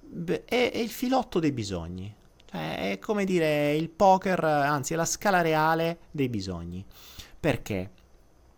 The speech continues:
Seguitevi il lib-, il, il video sui bisogni.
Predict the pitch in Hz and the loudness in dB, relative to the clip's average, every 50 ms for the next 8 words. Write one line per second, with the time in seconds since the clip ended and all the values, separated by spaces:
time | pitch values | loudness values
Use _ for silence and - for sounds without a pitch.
0 | _ - - - - - - - _ _ - - - - - - - - 170 160 | _ -20 -20 -20 -20 -20 -20 -20 _ _ -14 -14 -12 -10 -8 -4 0 2 2 4
1 | 160 190 190 165 135 120 110 110 117 113 107 78 110 110 104 104 104 101 98 98 | 4 6 6 6 6 6 4 2 2 0 0 0 0 0 2 2 2 2 0 0
2 | 110 107 101 95 90 - 95 90 90 80 82 78 76 82 90 | 0 0 0 0 -2 -2 -4 -4 -4 -6 -6 -8 -8 -8 -10